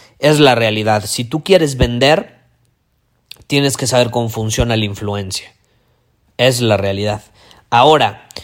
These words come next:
a mucha gente le da miedo vender, le da miedo, eh,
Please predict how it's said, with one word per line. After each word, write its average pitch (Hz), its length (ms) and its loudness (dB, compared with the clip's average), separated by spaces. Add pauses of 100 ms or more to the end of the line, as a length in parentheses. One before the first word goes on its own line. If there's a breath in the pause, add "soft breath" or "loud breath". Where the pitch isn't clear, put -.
(420 loud breath)
a 127 100 -2
mucha 185 440 2
gente 151 840 -4
le 120 280 -4
da 156 180 2
miedo 165 440 4
vender, 131 720 0 (380 soft breath)
le 113 180 -2
da 135 140 2
miedo, 139 800 0 (320)
eh, 123 240 -6